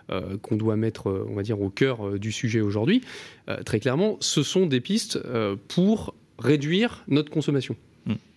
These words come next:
Speaker 1: Peu
Speaker 2: D'accord.
Speaker 1: importe le prix qu'elle coûte.
Speaker 2: Donc, première chose, si je vous entends bien, messieurs, le bon sens, euh,
Speaker 1: Exactement.
Speaker 2: le pull quand il fait froid plutôt que se balader en t-shirt en plein hiver.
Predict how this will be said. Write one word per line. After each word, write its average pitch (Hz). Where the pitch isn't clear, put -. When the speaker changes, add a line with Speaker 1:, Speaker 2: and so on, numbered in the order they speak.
Speaker 1:
Peu 131
Speaker 2:
D'accord. 175
Speaker 1:
importe 180
le 147
prix 156
qu'elle 135
coûte. -
Speaker 2:
Donc, 127
première 175
chose, 196
si 151
je 123
vous 117
entends 120
bien, 147
messieurs, 165
le 160
bon 156
sens, 190
euh, -
Speaker 1:
Exactement. 120
Speaker 2:
le 98
pull 170
quand 139
il 123
fait 120
froid 175
plutôt 131
que 120
se 120
balader 113
en 113
t-shirt 127
en 135
plein 214
hiver. 113